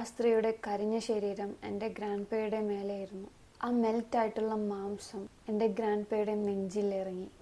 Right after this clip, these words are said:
എന്നിട്ട് വായുടെ അടുത്തേക്ക് ഇഴഞ്ഞു ചെന്നു. ഞാൻ പേടിയോടെ അത് നോക്കി കണ്ടു. അതിൻ്റെ കൈ ഗ്രാൻഡ്പയുടെ വായിലൂടെ ഡീപ്പായി ഇറങ്ങി ചെന്നു. ഗ്രാൻഡ്പ അത് റെസിസ്റ്റ് ചെയ്യാൻ ശ്രമിച്ചു.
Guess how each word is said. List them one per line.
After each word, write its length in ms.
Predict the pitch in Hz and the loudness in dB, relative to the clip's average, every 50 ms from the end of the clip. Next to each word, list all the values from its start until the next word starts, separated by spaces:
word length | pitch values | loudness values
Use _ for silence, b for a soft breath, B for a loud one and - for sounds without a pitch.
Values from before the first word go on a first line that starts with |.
| - - 226 | -10 -2 0
എന്നിട്ട് 280 | 226 233 233 226 247 226 208 220 | 2 2 4 4 4 4 4 4
വായുടെ 400 | 208 208 214 220 240 233 240 240 | 4 4 4 4 4 6 4 4
അടുത്തേക്ക് 500 | 220 208 - - - 208 202 - - 226 240 - - - - - - - | 4 2 0 0 0 -2 -2 -2 -6 -8 -8 -8 -10 -20 -20 -18 -8 -4
ഇഴഞ്ഞു 380 | 220 214 214 226 226 226 226 | -2 0 2 2 2 2 2
ചെന്നു. 300 | 214 220 202 190 190 196 - - - - - - - - | 0 -2 -4 -4 -4 -6 -8 -12 -20 -20 -20 -20 -10 -6
ഞാൻ 180 | 226 233 233 247 240 | -2 0 0 0 0
പേടിയോടെ 580 | - 240 226 226 226 220 233 226 214 214 214 | 4 6 6 8 8 8 6 6 6 4 2
അത് 160 | 214 208 208 214 208 | 2 0 0 0 0
നോക്കി 260 | 202 202 190 - 220 | 0 -2 -2 -4 -6
കണ്ടു. 320 | 208 - 196 190 185 - - - - - - - - - - | -6 -4 -6 -6 -6 -10 -12 -16 -20 -20 -20 -20 -18 -8 -4
അതിൻ്റെ 320 | 233 233 254 254 262 277 269 - | -2 0 2 4 4 4 2 2
കൈ 140 | 254 247 240 240 | 0 2 2 2
ഗ്രാൻഡ്പയുടെ 720 | 233 - - 220 196 196 202 208 - - 233 226 226 226 | 0 -2 -4 -4 -2 -2 -2 -4 -2 -2 -2 0 0 0
വായിലൂടെ 760 | 220 208 208 202 202 202 208 214 214 208 208 196 190 196 196 208 233 - - - - - - - - - - 196 | -2 -2 -4 -4 -2 -2 0 0 0 0 -2 -4 -4 -6 -8 -10 -12 -16 -20 -20 -20 -20 -20 -20 -20 -10 -4 -2
ഡീപ്പായി 480 | 233 226 240 240 240 254 247 226 220 | 0 2 2 0 2 4 4 4 4
ഇറങ്ങി 260 | 214 202 208 208 214 | 2 2 0 0 0
ചെന്നു. 280 | 202 208 196 190 196 - - - - - - - - - - - - - - - - | 0 -2 -4 -6 -6 -10 -12 -18 -20 -20 -20 -20 -20 -20 -20 -20 -20 -20 -20 -12 -6
ഗ്രാൻഡ്പ 380 | - 226 233 233 247 262 - 269 | -4 -2 0 0 0 2 2 2
അത് 220 | 262 254 254 262 262 240 | 2 2 4 2 2 4
റെസിസ്റ്റ് 440 | 226 220 226 - 233 233 - - - | 2 0 0 -2 -6 -6 -6 -2 0
ചെയ്യാൻ 200 | 240 226 226 220 | 0 2 2 0
ശ്രമിച്ചു. 460 | 214 - 208 196 196 190 - - 240 | -2 -4 -6 -6 -6 -8 -12 -16 -16